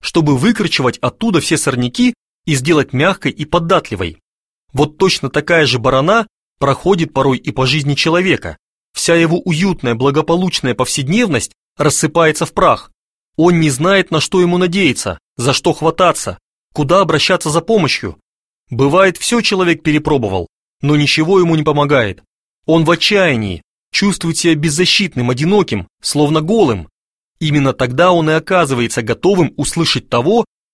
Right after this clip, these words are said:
кого раньше игнорировал, принять Господа. Итак, сокрушенное сердце — это состояние человека, кого жизнь подломила и поставила на колени.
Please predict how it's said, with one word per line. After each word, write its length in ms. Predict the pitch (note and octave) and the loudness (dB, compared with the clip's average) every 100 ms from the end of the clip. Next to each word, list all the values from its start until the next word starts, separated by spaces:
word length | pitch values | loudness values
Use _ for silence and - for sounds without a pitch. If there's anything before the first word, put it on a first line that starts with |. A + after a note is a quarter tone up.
| _ | _
кого 260 | C3+ B2+ C3+ | -2 2 2
раньше 320 | D#3 D3 D3+ | 2 2 0
игнорировал, 640 | D3 F3+ G3+ C3+ G2 F2 - _ _ _ | 0 0 2 0 -2 -4 -10 _ _ _
принять 400 | - F3 G#3+ F#3+ | -2 0 2 0
Господа. 520 | C#3 D#3+ - G#2 F#2 - _ _ _ _ _ - | 2 0 0 -4 -4 -8 _ _ _ _ _ -6
Итак, 400 | C#3+ G3 A3 - _ _ | 0 0 0 -4 _ _
сокрушенное 720 | - - C#3 D#3 - F3 C#3+ A#2+ | -6 -4 -2 -2 0 0 0 0
сердце — 560 | - F#3 G#3 - G#2+ - _ _ - | 0 2 2 0 -4 -6 _ _ -4
это 220 | D3+ D3+ | -2 -2
состояние 640 | - D3+ E3 D#3+ E3+ D3+ B2 | -2 -2 0 2 2 2 0
человека, 540 | - B2 D3 G3+ D3+ | -2 0 0 0 -2
кого 260 | - B2 B2 | -2 -2 -2
жизнь 300 | E3 F#3 D3 | -2 -2 -2
подломила 680 | D#3 E3 F#3 F#3 B2+ F2+ - _ _ | -2 0 2 2 0 -4 -10 _ _
и 60 | D3 | -6
поставила 560 | - B2+ - D#3+ D#3 D#3 | -4 -2 0 0 2 0
на 140 | D3+ | 0
колени. 480 | E3+ E3+ B2 E2 | 0 0 0 -4